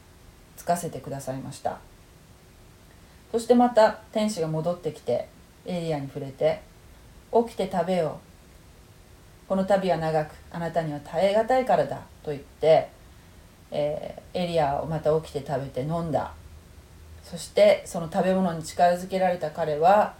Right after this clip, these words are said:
「四十日四十夜歩き続けて、ついに神様の山のホレブに着いた」と書いてあるんですね。そしてですね、その後、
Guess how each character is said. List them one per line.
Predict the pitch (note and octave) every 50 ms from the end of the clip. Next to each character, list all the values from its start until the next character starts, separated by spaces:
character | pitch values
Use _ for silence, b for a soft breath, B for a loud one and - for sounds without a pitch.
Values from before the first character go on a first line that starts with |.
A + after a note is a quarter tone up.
| B B B B B B B B - -
「四 | F3+ F#3+ G3 G3+ F#3+
十 | F#3+ F#3+ F#3+
日 | F3+ E3 D#3 - E3
四 | E3 F3 F#3 G#3 A3+
十 | A3+ B3+ C#4 C4+
夜 | B3+ G#3 F#3 E3+
歩 | E3 E3
き | - -
続 | - D#3+ D#3+ D#3 -
け | - D3
て、 | - - C3 B2 - - - - - - - - - - - - - - - - - -
つ | - - E3
い | D#3+ D3+
に | D3+ E3+ F3+ F3+
神 | - G3+ E3+ E3 D#3+
様 | - D#3 D3 D3 C#3
の | C#3 C3+
山 | C3+ C3+ C3+ C3+ C3+
の | C3 B2+ C#3
ホ | D3+ D3+
レ | D#3 D3+
ブ | - -
に | B2 B2
着 | - - - B2+
い | B2
た」 | - - - - - - - - - - -
と | - -
書 | D#3 C#3+
い | C#3
て | - C#3+
あ | -
る | -
ん | -
で | -
す | - -
ね。 | E3 F#3 G#3+ C#4 D4 - - - - - - - - - - - - - - - - - - - B B B B B B B B B B B B B B B - - - - - - - - - - - -
そ | - A3 G#3+
し | G#3+ - - - -
て | - A#3+ A#3
で | G#3 F#3
す | F#3 - D#3+
ね、 | D3+ D3 C#3+ C#3 C3 -
そ | - - F#3
の | F#3 F#3+ G3
後、 | F#3+ F#3+ F#3+ - D3+ D3+ C#3+ C3+ A#2+ -